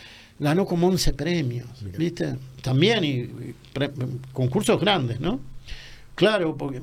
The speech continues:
Speaker 1: eh, era hija ella de Roberto Ibáñez, un profesor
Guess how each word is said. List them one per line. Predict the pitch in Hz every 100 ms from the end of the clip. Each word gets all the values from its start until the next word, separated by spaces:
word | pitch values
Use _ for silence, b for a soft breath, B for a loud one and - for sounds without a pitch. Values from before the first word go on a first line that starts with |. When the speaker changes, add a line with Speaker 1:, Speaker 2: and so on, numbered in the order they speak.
| 127
Speaker 1:
eh, | 147 143 143 135 175
era | 196 190
hija | 190 202 - 226 220 226 202 - -
ella | 151 156 170 175 175
de | 156 170 180 180 - - B B B B
Roberto | 131 143 175 208
Ibáñez, | 202 214 214 220 226 - -
un | 147 147
profesor | 143 123 127 143 151 135